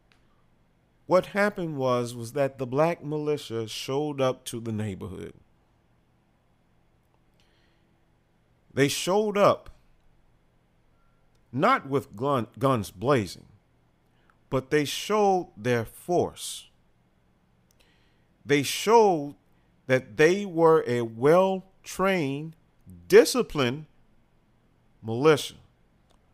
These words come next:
They weren't out for blood, but they were out for defense and justice. They were there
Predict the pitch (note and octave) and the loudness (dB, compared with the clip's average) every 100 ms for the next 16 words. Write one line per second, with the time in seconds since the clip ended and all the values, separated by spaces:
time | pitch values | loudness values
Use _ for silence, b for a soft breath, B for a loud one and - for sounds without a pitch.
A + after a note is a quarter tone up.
0 | _ _ _ _ B2 D#3+ E3+ G#3+ B3+ - | _ _ _ _ 2 2 4 4 4 2
1 | - G3 G3+ - F#3+ D#3+ A3 F#3 C3 B2 | 6 6 6 -2 -4 2 6 8 6 2
2 | G#2+ B2 - B2 A#2 C#3 F3 F#3+ C3+ D3 | -6 -6 -2 -2 2 6 6 6 2 0
3 | D3+ - - - C3+ C3 C3 _ G2 A2 | 0 -4 -14 -6 -4 -4 -6 _ -12 -12
4 | - E3 E3 D#3 - - _ _ _ _ | -4 -2 -2 -6 -16 -20 _ _ _ _
5 | _ _ _ _ _ _ _ _ _ _ | _ _ _ _ _ _ _ _ _ _
6 | _ _ _ A2 G2+ C3 C#3 - - - | _ _ _ -12 -2 2 2 0 -16 -20
7 | - - _ _ _ _ _ _ _ A2+ | -20 -20 _ _ _ _ _ _ _ -4
8 | A#2+ A#2 C3+ F#3 G3+ G#3 | -2 2 6 6 6 -2